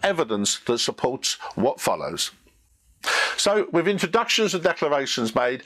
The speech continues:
let's get straight into it. When Councillor Tierney's political behaviour is challenged, one of his defences is to accuse the challengers themselves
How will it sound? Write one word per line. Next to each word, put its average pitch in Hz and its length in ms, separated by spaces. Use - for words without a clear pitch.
let's 143 300
get 123 180
straight 104 260
into 82 280
it. - 160
When 247 240
Councillor 285 400
Tierney's 117 580
political 180 580
behaviour 147 540
is 113 140
challenged, 90 580
one 185 180
of 254 80
his 254 180
defences 160 760
is - 300
to 147 160
accuse 208 380
the 208 100
challengers 185 640
themselves 151 760